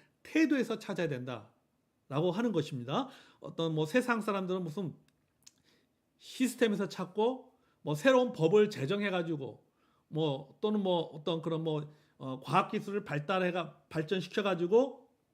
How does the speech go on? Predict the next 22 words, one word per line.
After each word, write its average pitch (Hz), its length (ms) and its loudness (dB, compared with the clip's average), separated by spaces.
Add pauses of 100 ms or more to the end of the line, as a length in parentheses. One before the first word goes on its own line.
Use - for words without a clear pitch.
(1000)
이런 190 260 0
그 170 240 0
구조적인 233 600 0
이-, 180 160 4
이런 185 180 2
문제들을 214 600 4
해결하려고 185 560 -2
하지만은 151 400 -6
그렇다고 190 380 -4
해결되는 190 400 -4
것이 147 180 -8
아니다. 123 240 -10 (520)
어떤 180 380 -2
그런 226 360 4
걸 214 160 2
했-, 233 220 -2
한다 220 300 -2
하더라도 202 320 -2
거기에 185 380 -2
또 294 120 -2
다른 285 280 0
문제들이 208 640 0